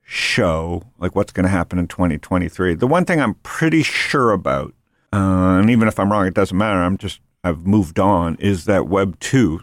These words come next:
what we called Web two, that era that started with YouTube, Twitter, LinkedIn, Facebook, and, um, had Amazon Web Services and had, um, Uber and had, uh, the App Store and smartphone, is over. And maybe that was cheap money,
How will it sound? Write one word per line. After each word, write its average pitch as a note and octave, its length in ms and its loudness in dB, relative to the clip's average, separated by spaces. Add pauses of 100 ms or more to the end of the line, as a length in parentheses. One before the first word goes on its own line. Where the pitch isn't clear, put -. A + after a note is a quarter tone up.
(120)
what G#2 160 0
we G2+ 120 0
called A#2 420 -2
Web G2 300 -2
two, E2 280 -4 (200)
that E2 260 -2
era F#2+ 440 0 (360)
that F2 180 -2
started F2+ 300 0
with F2 240 -2
YouTube, F#2+ 480 -2
Twitter, F#2+ 360 0
LinkedIn, F#2 500 -2
Facebook, F2+ 600 -2
and, E2+ 220 -4 (220)
um, E2 300 -6 (140)
had G#2 160 0
Amazon F2+ 480 0
Web B2 220 0
Services G#2+ 640 -2
and F#2 140 0
had, F2+ 480 -2 (120)
um, E2+ 460 -10
Uber A2+ 400 4
and F#2+ 140 2
had, F2 500 -2
uh, E2 180 0
the E2+ 160 -4
App B2 200 -2
Store G#2+ 340 0
and F2 280 -2
smartphone, B2 720 0 (480)
is A#2+ 180 2
over. G2 380 -2 (180)
And G#2+ 140 2
maybe A2 180 2
that G2+ 180 2
was F#2+ 200 -2
cheap - 280 -4
money, F2 320 -4